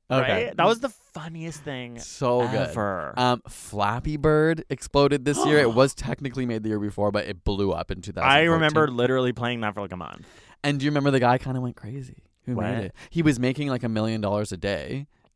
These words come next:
Speaker 1: Um, and then it just, like, made him go, not insane. He, he took the app down. You couldn't get it 'cause he was like, "I, this is so toxic and I don't want this much money."
Speaker 2: He's definitely at a silent retreat somewhere right now. <laughs>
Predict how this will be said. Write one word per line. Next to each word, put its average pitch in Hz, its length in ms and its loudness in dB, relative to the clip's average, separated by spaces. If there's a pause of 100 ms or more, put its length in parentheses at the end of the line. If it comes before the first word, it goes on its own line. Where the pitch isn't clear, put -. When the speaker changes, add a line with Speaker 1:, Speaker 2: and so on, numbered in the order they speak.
Speaker 1:
Um, 107 300 -2
and 104 200 -6
then 101 160 -8
it 95 200 -12
just, - 160 -10
like, 95 160 -6
made 92 180 -8
him 95 140 -8
go, 90 240 -10
not 170 160 2
insane. 139 320 -2
He, 117 180 -6
he 123 160 -8
took 139 220 -8
the 127 100 -2
app 131 160 -4
down. 98 340 -6
You 110 100 -8
couldn't 127 240 -6
get 143 140 -2
it 92 140 -6
'cause 104 140 -6
he 113 80 -2
was 107 120 -4
like, 110 140 -2
"I, 104 100 -6
this 104 240 -6
is 110 140 -6
so - 320 -6
toxic 113 500 -4
and 95 80 -10
I 98 60 -8
don't 92 320 -8
want 101 240 -10
this - 140 -12
much 104 180 -10
money." 104 320 -12 (140)
Speaker 2:
He's 110 300 -8 (120)
definitely 101 380 -6
at 131 60 -6
a 120 40 -6
silent 98 320 -8
retreat 95 300 -12
somewhere 82 280 -12
right - 180 4 (100)
now. - 440 -4
<laughs> - 40 -14